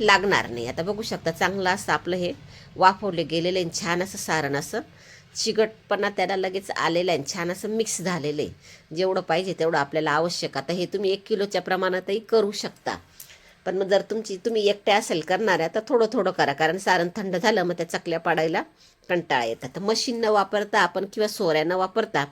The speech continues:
आपण आज आपण चकल्या बनवणार आहोत. तर आता हे सारण आपलं चांगलं असं मिक्स झालेलं आहे, सगळं व्यवस्थित असं वाफवून झालेलं आहे. सारखं मधून मधून हलवलं का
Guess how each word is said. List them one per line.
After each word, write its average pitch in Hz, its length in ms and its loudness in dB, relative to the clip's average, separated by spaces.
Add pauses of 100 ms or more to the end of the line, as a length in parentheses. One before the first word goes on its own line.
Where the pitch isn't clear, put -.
(440)
आपण 185 280 0
आज 175 180 4
आपण 196 300 -2
चकल्या 202 400 2
बनवणार 156 480 0
आहोत. 123 180 -2 (760)
तर 165 40 -2
आता 185 140 -2
हे 196 100 0
सारण 175 360 0
आपलं 151 200 -4
चांगलं 190 380 -2
असं 202 200 -8 (1200)
मिक्स 220 320 0
झालेलं 190 380 0
आहे, 185 80 2
सगळं 165 300 -2
व्यवस्थित 180 400 -2
असं 170 240 -4 (100)
वाफवून 185 540 0
झालेलं 139 300 -2
आहे. 131 40 -2
सारखं 175 380 0
मधून 202 260 -2
मधून 202 260 -2
हलवलं 175 440 0
का 165 200 -2